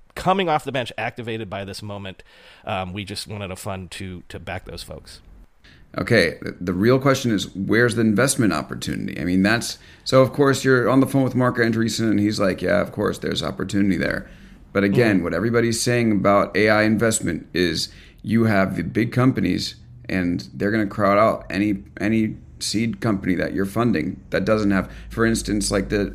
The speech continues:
Speaker 2: the money to spend on the G P Us, or potentially they're building a thin layer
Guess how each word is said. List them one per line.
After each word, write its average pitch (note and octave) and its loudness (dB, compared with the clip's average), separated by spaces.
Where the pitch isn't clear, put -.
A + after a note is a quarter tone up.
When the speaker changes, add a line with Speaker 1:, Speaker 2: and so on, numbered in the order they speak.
Speaker 2:
the G#2+ 0
money B2 6
to G#2 2
spend A2 2
on G#2 2
the G2 2
G G2+ 0
P G2+ -4
Us, G#2 0
or B2+ 6
potentially C3 0
they're G#2 2
building A2+ 4
a E2+ -2
thin A2 0
layer A2 2